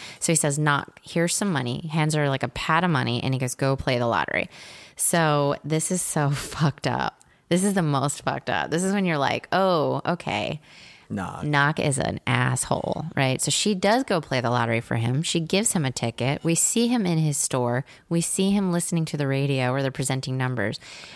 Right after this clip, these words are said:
Speaker 1: We hear the numbers that the mother said, four seven zero, and he then goes,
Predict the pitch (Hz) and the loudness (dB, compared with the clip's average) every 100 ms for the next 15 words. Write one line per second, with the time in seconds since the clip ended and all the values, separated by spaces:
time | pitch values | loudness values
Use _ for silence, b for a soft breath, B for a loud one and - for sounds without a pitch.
0 | B 165 196 185 220 233 247 220 196 185 | B 2 2 4 2 2 2 2 4 4
1 | 147 151 151 156 143 143 135 131 - 202 | 2 2 2 2 2 4 4 2 4 4
2 | 147 165 - 139 135 139 131 135 165 160 | 4 2 0 2 2 0 0 0 0 2
3 | 139 131 - B B - 170 160 175 156 | 2 0 -2 B B -2 -2 2 2 2
4 | 156 143 127 127 | 2 2 2 0